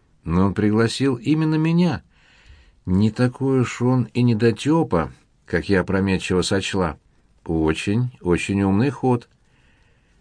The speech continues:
«Вы меня узнали?» — спросила Ксения по-французски. Не сводя с нее взгляда, Мари кивнула. «Вы видели, как умирал Роберт Бойл?» —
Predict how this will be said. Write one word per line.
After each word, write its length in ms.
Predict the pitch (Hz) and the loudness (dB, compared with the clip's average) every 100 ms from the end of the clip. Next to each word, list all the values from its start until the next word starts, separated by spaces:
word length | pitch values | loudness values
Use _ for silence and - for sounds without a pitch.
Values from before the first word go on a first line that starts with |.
| _ - | _ -6
«Вы 220 | 80 104 | 0 2
меня 280 | 110 120 123 | 2 2 2
узнали?» — 500 | 120 165 185 104 65 _ _ _ | 2 2 2 0 -4 _ _ _
спросила 560 | - - 92 - 92 85 | -10 0 0 2 0 0
Ксения 340 | - 95 90 | 0 0 0
по-французски. 920 | 90 85 95 90 - 92 - 87 87 _ _ _ _ _ _ - | 0 -2 0 0 0 -2 -2 -4 -4 _ _ _ _ _ _ -8
Не 220 | 80 85 | 0 0
сводя 380 | - 85 92 107 | 0 0 2 2
с 120 | - | 0
нее 160 | 110 95 | 0 0
взгляда, 580 | 90 92 98 98 135 135 _ _ - | 0 2 2 0 -2 -6 _ _ -6
Мари 340 | 80 85 87 | 0 2 2
кивнула. 560 | 85 107 151 180 98 76 _ _ _ _ _ _ _ _ _ _ _ _ _ _ _ _ _ _ _ _ _ _ _ _ _ _ | 2 0 2 2 0 -6 _ _ _ _ _ _ _ _ _ _ _ _ _ _ _ _ _ _ _ _ _ _ _ _ _ _
«Вы 320 | 95 117 120 | 0 4 6
видели, 380 | 107 160 147 120 | 6 4 4 4
как 240 | 120 110 | 2 0
умирал 500 | 117 113 120 131 123 - | 2 2 2 2 0 0
Роберт 420 | 120 135 127 139 | 0 2 0 0
Бойл?» — 400 | 151 165 90 71 | 2 4 4 0